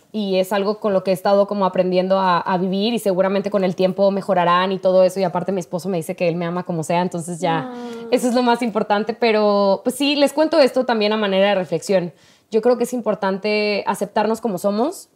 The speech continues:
Speaker 1: Eh, Dios nos hizo de una manera por, digo, Dios o en lo que ustedes crean, yo creo en Dios, pero... Pero de verdad, o sea, creo que es importante el amor propio y el aceptarnos y el no seguir estándares de belleza.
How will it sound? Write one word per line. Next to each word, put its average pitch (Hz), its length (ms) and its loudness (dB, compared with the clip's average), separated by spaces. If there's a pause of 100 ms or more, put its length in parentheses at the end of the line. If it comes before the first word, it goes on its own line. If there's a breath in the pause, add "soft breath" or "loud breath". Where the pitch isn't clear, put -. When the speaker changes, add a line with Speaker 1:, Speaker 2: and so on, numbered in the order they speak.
Speaker 1:
Eh, 170 680 -4
Dios 208 340 2
nos 226 200 2
hizo 220 240 2
de 208 80 2
una 190 160 0
manera 185 460 2
por, 165 400 -2 (200)
digo, 214 260 6
Dios 240 280 6
o 254 60 4
en 208 80 2
lo 196 100 2
que 202 80 -2
ustedes 202 240 0
crean, 208 200 0
yo 202 100 0
creo 190 140 2
en 190 40 -2
Dios, 180 160 0
pero... 185 280 2 (480 loud breath)
Pero 226 180 6
de 220 100 6
verdad, 208 280 4
o - 20 4
sea, 202 160 -4
creo 220 160 0
que 277 80 0
es 269 100 -12
importante 214 680 0
el 233 80 4
amor 185 260 0
propio 208 460 -2
y 202 120 -2
el 196 80 0
aceptarnos 185 640 -2
y 196 40 0
el 190 140 -2
no 196 220 0
seguir 208 340 0
estándares 202 540 0
de 196 80 -2
belleza. 180 600 -4